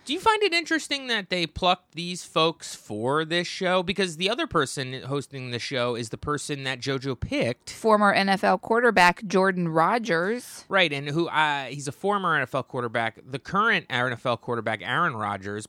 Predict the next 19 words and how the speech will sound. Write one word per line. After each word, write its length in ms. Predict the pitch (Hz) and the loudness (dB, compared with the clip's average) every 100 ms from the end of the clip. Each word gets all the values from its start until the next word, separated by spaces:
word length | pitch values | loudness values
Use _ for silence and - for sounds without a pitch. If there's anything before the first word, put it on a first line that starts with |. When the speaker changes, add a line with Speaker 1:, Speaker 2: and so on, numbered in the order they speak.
| - | -10
Speaker 1:
uh, 240 | 98 104 104 | -2 -2 -2
plays 320 | 123 117 107 | -2 -4 -4
for 100 | 104 | -10
the 80 | 98 | -4
Packers. 600 | 120 117 - 98 107 - | 0 0 -2 -10 -10 -12
He's, 260 | 107 101 | -14 -12
uh, 80 | 107 | -12
probably 420 | - 226 247 165 | -4 -2 -2 -6
a 40 | 107 | -6
future, 680 | - 156 - 135 117 107 - _ _ _ _ - | -8 -10 -6 -6 -4 -6 -12 _ _ _ _ -10
maybe 240 | 123 302 | -4 -2
a 40 | 370 | -4
future 340 | 123 107 113 | -6 -8 -4
Hall 180 | 110 101 | -4 -6
of 80 | 92 | -8
Famer. 500 | 104 95 110 165 - | -12 -10 -10 -10 -4
Um, 560 | 127 135 131 131 127 135 | 4 6 6 4 0 -2
Speaker 2:
His 160 | 196 | 0
brother. 420 | 185 180 160 151 | 4 4 4 -2